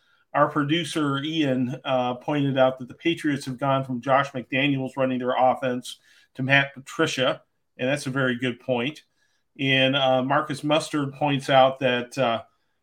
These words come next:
come on, you know, look at the quarterback they're throwing against us. You know, we got this. So I hope you guys are, are right. Uh, absolutely.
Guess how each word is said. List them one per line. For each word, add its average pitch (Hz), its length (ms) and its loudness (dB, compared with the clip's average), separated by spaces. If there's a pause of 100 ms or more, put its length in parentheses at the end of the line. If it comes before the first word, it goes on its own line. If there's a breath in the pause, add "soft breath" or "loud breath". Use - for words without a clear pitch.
(160)
come 143 160 2
on, 139 540 6 (140)
you 127 180 -2
know, 131 440 2 (220)
look 156 140 -4
at 165 60 -2
the 151 80 -4
quarterback 143 600 2
they're 127 140 -4
throwing 127 340 2
against 120 400 -2
us. - 400 -8
You 123 120 -6
know, 117 140 -4
we 135 160 -4
got 135 340 4
this. 104 400 -6 (460 soft breath)
So 127 340 0
I 139 100 4
hope 170 240 4
you 151 80 -4
guys 147 280 6
are, 127 400 -4
are 123 160 2
right. 139 340 2 (300)
Uh, 123 240 0
absolutely. 147 680 -2